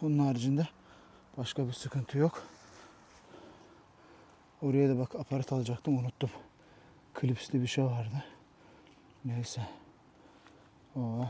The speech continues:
toprak gayet iyi ama bu toprak çok beğendim ya. Bu markanın toprağını öneriyorum.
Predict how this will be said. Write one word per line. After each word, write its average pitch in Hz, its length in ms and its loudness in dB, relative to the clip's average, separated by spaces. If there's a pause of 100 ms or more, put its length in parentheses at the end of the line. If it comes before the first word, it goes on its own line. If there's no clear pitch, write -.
toprak 127 340 -2
gayet 135 260 2
iyi 135 100 6
ama 156 200 6
bu 143 120 4
toprak 147 380 4
çok - 180 2
beğendim 127 340 6
ya. 131 140 0 (760)
Bu 135 80 4
markanın 135 260 4
toprağını 147 460 6
öneriyorum. 135 440 6